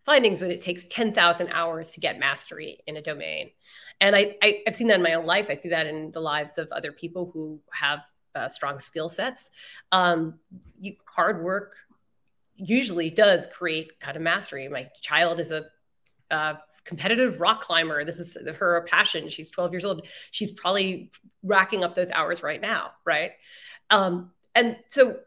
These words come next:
I don't mean to deny hard work or the importance of having a passion or drive. And I do think that's fundamental for success.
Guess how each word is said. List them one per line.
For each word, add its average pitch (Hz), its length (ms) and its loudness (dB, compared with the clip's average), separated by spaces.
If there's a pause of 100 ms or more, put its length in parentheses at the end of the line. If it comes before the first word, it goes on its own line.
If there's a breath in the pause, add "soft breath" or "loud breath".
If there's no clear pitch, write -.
I 240 80 2
don't 302 200 6
mean 269 140 -2
to 233 60 0
deny 196 340 2
hard 180 320 -4
work 180 400 -2
or 170 160 -4
the 160 320 -6
importance - 500 -10
of 170 100 -6
having 156 240 -4
a 147 60 -6
passion 156 640 -2
or 156 140 -8
drive. 156 560 2
And 156 80 0
I 156 60 -4
do 220 200 -4
think 147 240 -8
that's 147 260 -8
fundamental 156 640 -6 (360)
for 156 460 -2 (140)
success. - 680 -4